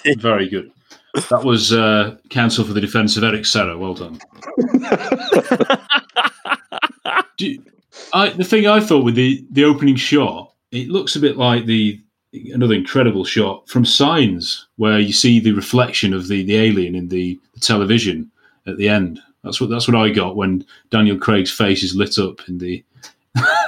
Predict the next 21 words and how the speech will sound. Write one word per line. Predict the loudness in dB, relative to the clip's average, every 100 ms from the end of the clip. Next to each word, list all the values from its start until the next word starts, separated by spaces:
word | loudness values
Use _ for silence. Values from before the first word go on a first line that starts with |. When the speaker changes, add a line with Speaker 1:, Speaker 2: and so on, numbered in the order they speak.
| -6 -12 -18 -20 -20 -20 -2
Speaker 1:
That | 2
Speaker 2:
He | 4
is |
Speaker 1:
might | 6
be | 4
Speaker 2:
funny | 4
Speaker 1:
me |
Speaker 2:
looking. | 4 4
Speaker 1:
being | 2
harsh | 0 0 0
on | 2
Daniel | 0 0
Craig's | -2 -2
face. | 0 -2 -2 -6 -6
Yeah, | -2 -2
he | -2
is. | -4 -2 0
<laughs> | 0 -2 -4 -4 -8 -16 -4 -4 -4 -14 -16 _
He's | -4 2
got | 2 4 4 4
a | 2